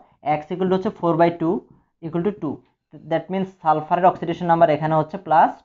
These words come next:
টু। তাহলে এভাবে বের করতে হবে অক্সিডেশন নাম্বার। তাহলে আমরা অক্সিডেশন নাম্বার বের করা শিখলাম। এরপরে আমরা যাব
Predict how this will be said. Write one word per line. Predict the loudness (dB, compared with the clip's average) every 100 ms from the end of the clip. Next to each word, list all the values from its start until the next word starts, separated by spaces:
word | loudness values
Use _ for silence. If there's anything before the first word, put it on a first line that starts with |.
| -10
টু। | -10 -12 _ _ _ _ _ _
তাহলে | -2 0 0 2
এভাবে | 2 4 2
বের | 4 4
করতে | 2 -2
হবে | 2
অক্সিডেশন | 2 2 -4 -2 0
নাম্বার। | 0 0 -2 _ _
তাহলে | 0
আমরা | 6 6
অক্সিডেশন | 4 -6 -2
নাম্বার | 2 2
বের | 2 0
করা | 0
শিখলাম। | -2 -4 -6 -8 -8 _ _
এরপরে | -4 -2 2 2
আমরা | 4 4
যাব | 2 2